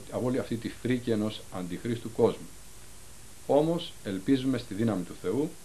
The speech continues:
και σε εκείνους τους ανθρώπους που θα αντισταθούν στον Αντίχριστο, ο Θεός είναι σίγουρο ότι θα τους σκεπάσει ή θα τους σώσει από τον Αντίχριστο ή θα παραχωρήσει κάποιοι από αυτούς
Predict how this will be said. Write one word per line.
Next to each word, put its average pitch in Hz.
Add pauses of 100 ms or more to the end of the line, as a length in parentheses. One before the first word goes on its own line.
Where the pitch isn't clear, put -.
(500)
και -
σε 104
εκείνους 117
τους -
ανθρώπους 110
που -
θα 90
αντισταθούν 87
στον 98
Αντίχριστο, 131
ο 92
Θεός 120
είναι 92
σίγουρο 147 (540)
ότι 101
θα 98
τους -
σκεπάσει 127
ή 143
θα 151
τους 135
σώσει 139
από 92
τον 92
Αντίχριστο 135 (560)
ή 139
θα 139
παραχωρήσει 117 (100)
κάποιοι 117
από 92
αυτούς 151